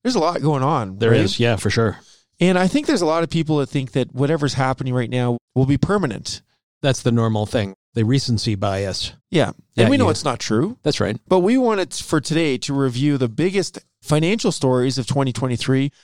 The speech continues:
Speaker 1: and then maybe end off with a couple of non-financial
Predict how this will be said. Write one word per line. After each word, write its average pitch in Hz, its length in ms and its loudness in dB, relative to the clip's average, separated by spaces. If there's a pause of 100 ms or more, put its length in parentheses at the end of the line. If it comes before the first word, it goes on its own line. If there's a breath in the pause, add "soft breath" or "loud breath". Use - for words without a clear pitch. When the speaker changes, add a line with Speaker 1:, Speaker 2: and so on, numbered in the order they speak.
(200 soft breath)
Speaker 1:
and 147 100 2
then 151 140 2
maybe 143 480 0
end 135 240 0
off 127 260 0
with 120 140 2
a 117 60 0
couple 123 280 -2
of 110 140 0
non-financial 117 960 0